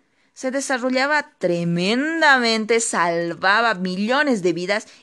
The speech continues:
y curaba diversas enfermedades. El viejo hombre tenía todo bajo control y no necesitaba de un Dios que le dictara reglas de vida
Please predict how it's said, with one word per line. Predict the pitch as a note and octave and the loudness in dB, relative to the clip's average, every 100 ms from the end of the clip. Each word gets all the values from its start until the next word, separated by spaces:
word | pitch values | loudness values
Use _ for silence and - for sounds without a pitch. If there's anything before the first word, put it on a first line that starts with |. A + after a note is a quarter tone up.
| - | -10
y | C4 | -2
curaba | D#4+ E4+ F4 | 2 4 4
diversas | D4 A3+ A#3 D#4+ D#4+ G4 - | 0 -2 2 2 2 -4 -4
enfermedades. | G3 F#3 E3 D#3+ D3+ C#3 - - - _ _ _ _ _ - | -4 -2 -4 -2 -2 -2 -6 -16 -16 _ _ _ _ _ -6
El | G3+ | -4
viejo | G#3+ B3+ C#4+ | -2 -4 -2
hombre | C4+ A#3+ A3+ | -2 -2 -4
tenía | G3+ G3 G3 F#3+ | -6 -6 -6 -10
todo | - G#3 A#3 A#3 | -10 -6 -4 -4
bajo | F#3+ - E3+ D3+ | -6 -8 -10 -12
control | D#3+ D3 - D#3+ D#3+ E3 _ _ _ _ - | -12 -14 -16 -14 -14 -16 _ _ _ _ -10
y | F#3 | -6
no | F#3+ G#3+ A#3 C4 | -4 -2 -2 -2
necesitaba | B3+ A3+ E3 - E3 F3+ F#3+ G3+ - - _ - | -4 -6 -10 -10 -10 -6 -6 -8 -12 -20 _ -8
de | G3 | -4
un | G#3+ G#3 | -2 -2
Dios | G3+ A3 A#3+ - _ _ | -2 -2 -4 -12 _ _
que | G3+ | -4
le | G3 F#3+ | -2 -4
dictara | E3+ G3+ - A3 A3 A3 F#3+ _ - | -6 -10 -8 -4 -2 -2 -4 _ -14
reglas | F#3 G3 A3+ A#3+ B3 A#3 A#3 | -12 -4 -4 -2 -4 -6 -6
de | F#3 E3 | -6 -6
vida | F3 F#3+ G#3 - | -6 -6 -6 -8